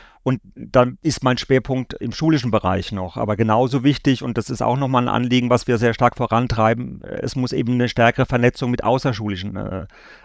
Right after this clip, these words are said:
Angeboten stattfinden. Also auch mal aus Schule raus, mint erleben,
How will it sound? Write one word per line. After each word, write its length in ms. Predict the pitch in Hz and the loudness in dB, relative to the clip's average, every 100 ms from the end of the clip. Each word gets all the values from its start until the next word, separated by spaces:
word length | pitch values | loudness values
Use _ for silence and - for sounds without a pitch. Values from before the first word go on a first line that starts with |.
| _ | _
Angeboten 560 | 113 104 90 101 104 | 0 0 -2 -4 -4
stattfinden. 760 | - 101 - - 92 95 98 - | -4 -4 -2 -6 -6 -8 -8 -6
Also 280 | 98 104 101 - - - - | -4 -4 -6 -14 -18 -20 -20
auch 240 | - 123 - | -4 -4 0
mal 120 | 127 | 2
aus 180 | 131 127 | 2 -2
Schule 360 | - 139 127 104 | -4 4 4 6
raus, 380 | 113 139 143 | 4 4 0
mint 280 | 123 127 139 | 2 2 2
erleben, 640 | - 110 110 135 110 101 | 0 2 6 4 4 -4